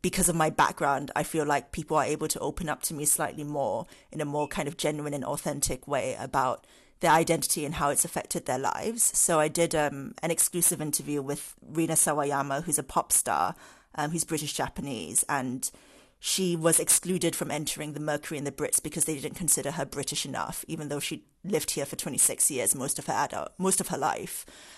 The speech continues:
Um, and I don't think that, you know, I would have been able to do that story if I didn't have an understanding of the immigration situation that she'd been put in, um, which was through no fault of her own, because, you know, she came over here when she was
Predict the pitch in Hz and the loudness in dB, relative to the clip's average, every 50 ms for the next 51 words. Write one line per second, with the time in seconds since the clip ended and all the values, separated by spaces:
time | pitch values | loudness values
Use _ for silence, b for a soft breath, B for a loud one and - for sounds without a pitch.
0 | B B B B - 160 165 156 156 160 156 151 - - _ _ - 170 156 156 | B B B B 0 4 4 4 4 4 0 -4 -8 -10 _ _ 2 2 4 4
1 | 156 151 143 147 139 - - - _ _ _ _ _ - 185 185 180 175 - - | 2 0 -4 -4 -4 -4 -4 -6 _ _ _ _ _ 4 6 6 6 4 4 2
2 | - - 175 160 147 - - - - - - 139 143 139 - - _ _ _ _ | 2 0 0 0 0 -2 -8 -14 -8 -2 0 0 2 0 -2 -4 _ _ _ _
3 | _ _ - 170 147 143 - - - 160 151 147 - - 147 160 160 156 - 160 | _ _ -6 -4 -2 0 0 2 2 0 0 -2 -4 -6 -2 -2 -2 0 0 -2
4 | 151 147 147 139 - - 147 151 - 160 - - 147 139 147 143 143 139 147 147 | -2 -2 -2 -4 -6 -2 0 0 2 2 2 2 2 -2 -2 -2 -2 -2 -2 -4
5 | - _ - 156 143 147 160 156 165 147 135 - 143 - 135 139 - - - 120 | -8 _ -8 -8 -6 -6 -6 -2 -2 -2 -2 0 -4 -4 -2 2 2 2 2 2
6 | 120 147 143 143 139 135 160 - - B B B B B B B B - 170 - | 0 -2 -4 -6 -6 -6 -6 -6 -10 B B B B B B B B -2 0 2
7 | 165 165 165 - 156 151 151 - 139 143 - - 151 - - 156 143 - - - | 2 0 0 0 0 2 2 0 2 2 2 2 2 -2 -2 -2 -2 -2 -2 -2
8 | - 143 - - - 165 - - 147 139 - - 190 139 - 127 110 87 113 123 | -2 -4 -2 -2 -2 -2 -2 -4 -6 -6 -4 -2 -2 -2 -2 -2 -4 -4 -4 -8
9 | 165 B B B B B B B B - 151 147 143 147 156 165 - 196 180 - | -8 B B B B B B B B 0 0 0 0 0 -2 0 2 4 4 4
10 | - - - 180 180 165 160 160 156 151 - - 139 107 135 - - 160 135 143 | 4 2 2 0 2 2 4 4 4 4 4 2 2 2 2 0 -2 -2 0 2
11 | 135 113 101 131 131 135 127 - 131 143 - - - - 143 - - - - - | 0 0 -2 -4 -6 -8 -6 -6 -2 2 2 2 2 0 -2 -4 -2 0 0 0
12 | 156 156 147 156 151 - 139 - 135 127 123 139 143 - 139 131 123 139 147 - | 0 0 -2 -2 -2 -2 -2 -2 -2 -4 -4 -4 -6 -4 -4 -4 -2 0 2 2
13 | - | 2